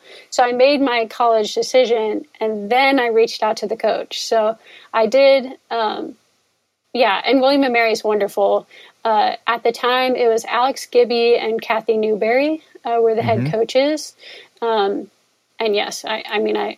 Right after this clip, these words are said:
Speaker 1: I really enjoyed my time there. I was only on the team for the first two years, and then I went in the trail direction.
Speaker 2: I wanna talk about that, but let's rewind to when you got to William and Mary. You didn't choose the school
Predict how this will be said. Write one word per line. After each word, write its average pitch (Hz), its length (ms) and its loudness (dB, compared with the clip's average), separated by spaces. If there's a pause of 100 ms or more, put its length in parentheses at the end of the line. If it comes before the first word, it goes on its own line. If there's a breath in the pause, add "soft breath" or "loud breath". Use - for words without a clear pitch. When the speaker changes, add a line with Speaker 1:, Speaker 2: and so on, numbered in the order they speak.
Speaker 1:
I 214 100 0
really 220 320 0
enjoyed 214 340 0
my 208 140 0
time 208 300 -4
there. 202 320 -4
I 233 120 0
was 247 180 2
only 277 300 2
on 240 260 0
the 233 100 0
team 226 340 0
for 233 200 -2
the 226 80 -2
first - 580 -4
two 240 180 -4
years, 208 500 0
and 226 160 0
then 202 140 2
I 202 100 2
went 202 200 0
in 208 80 0
the 208 100 -4
trail 202 300 0
direction. - 560 -8 (1300 soft breath)
Speaker 2:
I 120 80 0
wanna 147 180 2
talk 127 280 -2
about 107 280 2
that, 101 300 -2
but 104 280 -2
let's 127 380 -4
rewind 123 400 2
to 117 80 -2
when 113 100 0
you 107 80 -2
got 107 280 0
to 113 120 -4
William 101 640 -4
and 104 160 -4
Mary. 101 300 0
You 104 120 -2
didn't 135 280 0
choose 107 280 -2
the 107 80 -6
school 101 640 -2